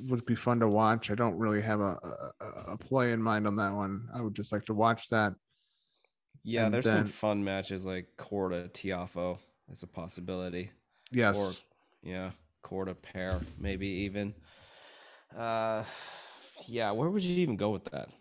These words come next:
Speaker 2: Just curious.
Speaker 1: Korda pair?
Speaker 2: Yeah.
Speaker 1: Uh, I mean, Korda all the way. Korda's gonna beat whoever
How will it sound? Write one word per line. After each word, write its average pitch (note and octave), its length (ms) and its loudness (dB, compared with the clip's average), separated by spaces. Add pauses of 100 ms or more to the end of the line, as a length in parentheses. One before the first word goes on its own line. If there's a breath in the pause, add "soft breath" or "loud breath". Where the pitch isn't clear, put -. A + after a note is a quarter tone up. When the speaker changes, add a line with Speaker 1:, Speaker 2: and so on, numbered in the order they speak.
(140)
Speaker 2:
Just - 240 -6
curious. E2 560 -8 (800)
Speaker 1:
Korda B2 600 10
pair? C#3+ 440 6 (360)
Speaker 2:
Yeah. F#2+ 500 -2 (1700 soft breath)
Speaker 1:
Uh, A2 840 6 (100)
I C3+ 80 0
mean, A#2+ 260 0
Korda D3+ 380 8
all G#2+ 120 6
the G2+ 100 2
way. G2+ 280 4 (680)
Korda's A3+ 340 10
gonna D#3 140 10
beat C3 260 6
whoever A2 520 2